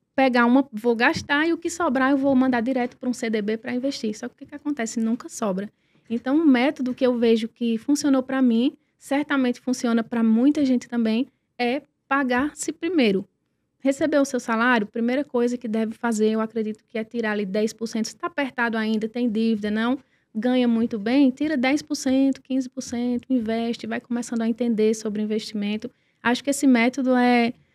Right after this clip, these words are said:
infalível, pelo menos funciona muito bem pra mim. Na hora, até hoje, quando eu recebo todas as receitas, eu tiro meu salário e invisto o resto. Já invisto de cara. Primeiro, se eu deixar ali na conta,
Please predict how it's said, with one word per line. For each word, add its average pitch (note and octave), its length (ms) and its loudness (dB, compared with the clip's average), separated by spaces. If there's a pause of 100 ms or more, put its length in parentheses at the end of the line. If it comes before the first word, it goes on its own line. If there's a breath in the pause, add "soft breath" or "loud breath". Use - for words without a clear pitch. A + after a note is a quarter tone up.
(200)
infalível, A#3 720 2
pelo A3+ 180 -4
menos A#3+ 200 0
funciona C4 320 0
muito C4+ 320 2
bem D4 120 4
pra D#4 200 2
mim. G#3 260 4
Na B3+ 220 2
hora, E4+ 120 4 (140)
até F4+ 320 0
hoje, E4 320 2
quando C#4 220 -2
eu D4 100 2
recebo D4+ 580 0 (120)
todas C4 340 0
as C4 160 0
receitas, C4 720 -2 (480)
eu A3+ 140 -2
tiro B3+ 220 0
meu B3+ 100 2
salário A3+ 580 -2 (480)
e A3+ 220 -2
invisto A3 360 -2
o A#3+ 40 -4
resto. G3 380 -8 (400)
Já G#3 120 -8
invisto G#3+ 380 -4
de A3 100 -6
cara. A3+ 320 -6
Primeiro, C4 360 0
se - 120 -4
eu C4+ 60 2
deixar D4 320 0
ali D#4 140 2
na D4+ 160 6
conta, C4+ 500 -2